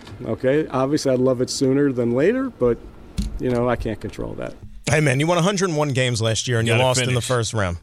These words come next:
Speaker 3: Gotta finish.
Speaker 2: It's a crapshoot, right? Baseball's a crapshoot. You could say all the sports are, but baseball really is. The playoffs are, sometimes the best team doesn't always win, right? I mean, Philadelphia last year had snuck into the playoffs.
Speaker 3: Yep, got hot.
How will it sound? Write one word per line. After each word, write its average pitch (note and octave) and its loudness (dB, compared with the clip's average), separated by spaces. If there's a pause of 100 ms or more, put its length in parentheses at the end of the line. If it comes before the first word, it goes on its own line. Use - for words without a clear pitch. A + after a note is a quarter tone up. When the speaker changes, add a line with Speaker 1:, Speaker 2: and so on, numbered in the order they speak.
(120)
Speaker 3:
Gotta G2 -8
finish. F#2 -10
Speaker 2:
It's F3+ 2
a F#3+ 0
crapshoot, D#3+ -2 (160)
right? G3 4
Baseball's A#3 2
a D#3+ -8
crapshoot. E3+ 0 (640)
You C#4+ 4
could D4 2
say B3 4
all G#3 6
the D#3+ -6
sports D#3+ -2
are, C#3 2
but B2+ -4
baseball A3 0
really A3 2
is. A#3 0
The A2+ -8
playoffs G3+ 0
are, G#3+ 0
sometimes C4 0
the G3 -2
best A#3 0
team F#3+ 0
doesn't F3 2
always E3+ 0
win, C3 -4 (640)
right? E3+ 4
I G3 2
mean, F#3+ 4
Philadelphia A#3+ 2
last D#3+ 0
year E3 0
had D3 -2
snuck A#3 0
into G#3 0
the F#3+ 0
playoffs. E3+ -2 (140)
Speaker 3:
Yep, G2+ -4
got G2+ -2
hot. B2 0